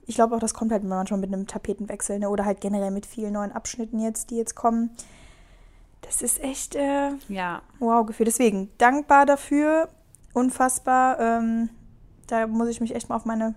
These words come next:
Speaker 1: Schulter klopfen und mich mal selber umarmen. Genau. Und dritter Punkt ist tatsächlich der Sommer, habe ich mit drei Ausrufezeichen aufgeschrieben. Hochzeit, drei Ausrufezeichen und Urlaub, drei Ausrufezeichen. Unsere Hochzeit ist nämlich in anderthalb Wochen.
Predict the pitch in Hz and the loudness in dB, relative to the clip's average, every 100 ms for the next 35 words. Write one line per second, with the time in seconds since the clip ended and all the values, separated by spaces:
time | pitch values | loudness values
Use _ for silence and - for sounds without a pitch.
0 | - - 240 220 208 220 - 262 226 - | -8 -6 -4 -4 -6 -10 -10 -4 -4 -4
1 | 226 220 226 262 262 262 208 214 208 233 | -8 -4 -4 -4 -6 -2 -2 -2 -4 -6
2 | - - - - - - - 440 - - | -12 -14 -14 -20 -20 -6 4 6 4 2
3 | - 294 - 254 262 - 415 - 233 285 | 2 4 2 -2 -2 0 0 4 4 4
4 | - - - - - 311 - 262 247 240 | -2 -16 -16 -6 0 2 2 2 -2 -2
5 | 220 202 196 254 320 349 302 240 - 226 | 0 2 4 4 4 2 2 -2 -2 -4
6 | 233 240 - 277 - 254 247 - 262 262 | 2 4 4 2 0 -10 -4 0 0 0
7 | 254 247 - - - 233 233 - 262 - | -2 -2 -2 -8 -4 -4 0 2 0 0
8 | - 254 254 - 240 233 233 254 - 254 | 2 2 2 -6 2 4 4 2 2 -2
9 | 240 233 247 254 240 233 - 262 277 294 | -4 0 0 2 2 0 2 4 6 6
10 | 330 - 254 262 262 277 277 269 - 294 | 6 2 2 4 2 0 -2 -2 0 0
11 | - 349 - - - - - 233 240 269 | -2 -12 -14 -16 -16 -18 -2 0 2 0
12 | - 254 254 240 233 226 208 247 233 208 | 0 -4 -4 -2 -2 -4 -2 0 0 2
13 | 220 226 269 | 0 2 -2